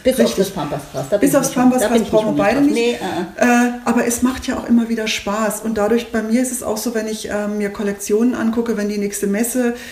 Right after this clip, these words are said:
Speaker 2: ich habe jetzt
Speaker 1: Ja.
Speaker 2: Düsseldorf gebucht, weil
Speaker 1: Echt,
Speaker 2: ich sag,
Speaker 1: du auch?
Speaker 2: ja, ich habe Düsseldorf
Speaker 1: Ich auch.
Speaker 2: gebucht.
Speaker 1: Lass uns da zusammen
Speaker 2: Das
Speaker 1: hingehen.
Speaker 2: ist sehr, sehr nett. Ähm, ich, ich bin, klar, auch aus dem Designerischen, wo ich sag, „Hey, diese Spitzen kenn ich schon, aber wie haben die die jetzt
Speaker 1: Ja.
Speaker 2: eingesetzt? Wie ist diese Naht gemacht?“ Also ich bin
Speaker 1: Ja, oder bei
Speaker 2: nach wie vor
Speaker 1: manchen
Speaker 2: hungrig.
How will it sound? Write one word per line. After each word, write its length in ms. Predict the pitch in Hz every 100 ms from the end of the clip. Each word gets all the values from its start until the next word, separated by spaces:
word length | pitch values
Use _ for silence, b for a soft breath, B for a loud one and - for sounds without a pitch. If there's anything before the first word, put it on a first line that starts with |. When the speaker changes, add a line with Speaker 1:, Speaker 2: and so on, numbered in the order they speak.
| B
Speaker 2:
ich 80 | 226
habe 100 | 214
jetzt 100 | 196
Speaker 1:
Ja. 60 |
Speaker 2:
Düsseldorf 480 | 247 240 240 220 220
gebucht, 360 | 214 220 226 -
weil 60 | 302
Speaker 1:
Echt, 80 | 427
Speaker 2:
ich 60 |
sag, 100 | -
Speaker 1:
du 40 | -
auch? 200 | 285 269
Speaker 2:
ja, 80 | 277 330
ich 60 |
habe 100 | 330
Düsseldorf 320 | 330 320 233 240
Speaker 1:
Ich 80 |
auch. 40 | -
Speaker 2:
gebucht. 120 | 403
Speaker 1:
Lass 160 | 262 349
uns 120 | 370
da 100 | 320
zusammen 380 | 320 247 240 240
Speaker 2:
Das 100 | 277
Speaker 1:
hingehen. 160 | 247 247
Speaker 2:
ist 80 | -
sehr, 180 | 196
sehr 220 | 202 233 202
nett. 160 | 170 - B B B B
Ähm, 440 | 247 247 254 254 269 B - -
ich, 240 | 262 -
ich 140 | 254 -
bin, 400 | 277 247 247 - - -
klar, 240 | 254 -
auch 200 | 254 240
aus 140 | 233 226
dem 100 | 233
Designerischen, 800 | 233 214 202 294 311 285 285 240
wo 60 |
ich 120 | 240 -
sag, 260 | 226 226 B B
„Hey, 180 | 240 190 -
diese 220 | 175 202
Spitzen 480 | - 240 - 233 226
kenn 200 | 214 202
ich 120 | -
schon, 120 | 165
aber 200 | 220 214
wie 100 | 247
haben 180 | 247 262
die 100 | 247
die 80 | 240
jetzt 220 | 240 233 -
Speaker 1:
Ja. 60 |
Speaker 2:
eingesetzt? 540 | 185 190 190 185 185 -
Wie 160 | 214
ist 180 | 233 247
diese 200 | 262 247
Naht 300 | 233 202 233
gemacht?“ 200 | 233 226 -
Also 120 | 226
ich 140 | 240
bin 240 | 269 277 311 B B
Speaker 1:
Ja, 120 | 233 233
oder 100 | 214
bei 80 | 254
Speaker 2:
nach 220 | 180 370
wie 60 |
vor 160 | 359 330
Speaker 1:
manchen 160 | 302 320
Speaker 2:
hungrig. 160 | -